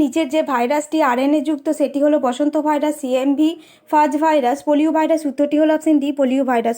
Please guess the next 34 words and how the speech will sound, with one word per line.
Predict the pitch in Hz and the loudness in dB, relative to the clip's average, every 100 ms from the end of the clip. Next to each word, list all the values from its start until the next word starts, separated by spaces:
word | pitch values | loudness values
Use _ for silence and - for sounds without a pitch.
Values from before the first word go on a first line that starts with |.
| - | 0
পরের | 285 302 | 0 0
প্রশ্ন, | 302 320 269 | 0 0 2
যে | 294 254 | 0 2
জ্বরে | 262 247 247 - - _ 294 | 0 2 -2 -6 -16 _ 0
মানুষের | 294 320 330 | 2 2 0
দেহে | 277 302 | 0 0
তাপমাত্রা | 302 262 262 294 285 277 | 0 -2 -2 0 0 0
নির্দিষ্ট | 247 311 - 339 | 0 -4 -4 -4
ধাপে | 285 262 294 | -2 0 0
ওঠানামা | 269 277 285 | 2 0 0
করে | 294 294 294 | 0 -2 -2
তার | 262 240 | -2 -2
নাম | 247 262 - - - | 0 -2 -6 -12 -2
টাইফয়েড | 294 302 320 320 262 | 0 2 0 0 0
জ্বর, | 330 330 | 0 2
আন্ত্রিক | 262 262 294 254 | 0 -2 -4 0
জ্বর, | 311 285 | 2 2
ম্যালেরিয়া | 247 254 285 | 0 0 0
জ্বর, | 277 294 269 | 0 0 0
ইনফ্লুয়েঞ্জা | 247 285 285 285 285 | 0 0 2 2 0
জ্বর। | 302 277 | -2 -2
উত্তরটি | 269 262 294 | -2 -2 0
হলো | 294 | 0
অপশন | 285 294 294 262 | 0 -4 -2 -2
এ, | 269 - _ - | -2 -6 _ -2
টাইফয়েড | 302 311 349 339 254 | 0 2 0 0 0
জ্বর। | 233 185 - _ _ _ _ _ _ _ _ _ _ - | -2 -2 -6 _ _ _ _ _ _ _ _ _ _ 0
পরের | 285 330 349 | 2 2 0
প্রশ্ন, | 339 285 254 - | 0 0 2 2
এন্টামিবা | 285 285 320 320 330 339 | 2 2 2 4 2 2
অণুজীবটি | 269 294 269 285 - 262 | 2 2 0 -4 -4 -6
উপকারী | 262 294 311 311 320 | -2 -2 0 0 -2
ছত্রাক, | 320 294 320 | -2 -2 0
ক্ষতিকারক | 294 - 285 294 | 0 -2 0 0